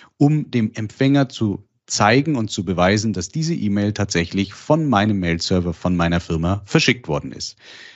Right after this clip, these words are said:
Wenn jetzt natürlich sich ein Verschlüsselungstrojaner eingenistet hat bei mir schon, dann schickt er natürlich von meinem Account mit meinem echten Account diese Mails raus. Heißt, hier schützt natürlich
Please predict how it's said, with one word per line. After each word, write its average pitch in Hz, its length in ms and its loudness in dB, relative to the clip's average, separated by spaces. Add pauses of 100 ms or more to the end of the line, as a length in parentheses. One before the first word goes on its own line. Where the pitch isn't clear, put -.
(140)
Wenn 185 220 2
jetzt 135 200 2
natürlich 113 380 0
sich 98 200 -4
ein 98 100 -6
Verschlüsselungstrojaner 92 1000 -4
eingenistet 90 680 -6
hat - 240 -2
bei 127 140 4
mir 123 180 6
schon, 143 320 2
dann 113 160 2
schickt - 300 0
er 101 40 4
natürlich 92 440 -2
von 135 360 0
meinem 113 320 2
Account 113 540 -4
mit - 180 0
meinem 87 300 0
echten 85 340 -8
Account 98 460 -2
diese 98 180 0
Mails 85 400 -2
raus. 127 360 2 (320)
Heißt, 113 360 2
hier 127 380 2
schützt - 380 0
natürlich 110 560 -2